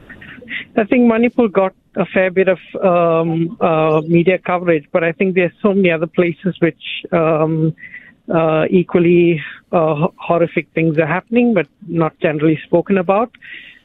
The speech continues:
Um, uh, many states have, uh, passed, uh, anti-conversion laws, um,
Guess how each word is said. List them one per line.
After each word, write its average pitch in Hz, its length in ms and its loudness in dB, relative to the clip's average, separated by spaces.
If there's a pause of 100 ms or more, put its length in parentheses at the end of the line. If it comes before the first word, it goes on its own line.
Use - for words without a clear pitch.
(160)
Um, 160 680 -2
uh, 175 80 0 (280)
many 190 380 2
states 170 320 0
have, 160 160 -4 (180)
uh, 156 220 0 (100)
passed, 160 400 -6
uh, 156 640 0
anti-conversion 180 1080 0 (480)
laws, 190 500 2 (480)
um, 160 640 0